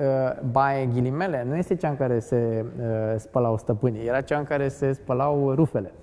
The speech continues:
că s-au găsit inclusiv scândurile de lemn care alcătuiau, pereții.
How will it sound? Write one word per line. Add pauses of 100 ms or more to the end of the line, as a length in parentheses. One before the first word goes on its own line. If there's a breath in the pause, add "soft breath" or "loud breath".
(420 loud breath)
că
s-au
găsit
inclusiv
scândurile
de
lemn
care
alcătuiau, (1600 loud breath)
pereții.